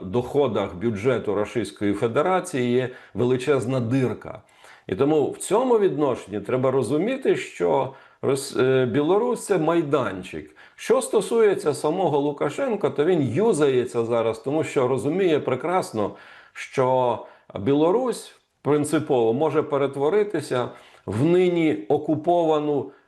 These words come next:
а, рашистами частину України,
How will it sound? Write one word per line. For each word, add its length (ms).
а, 260
рашистами 1000
частину 560
України, 800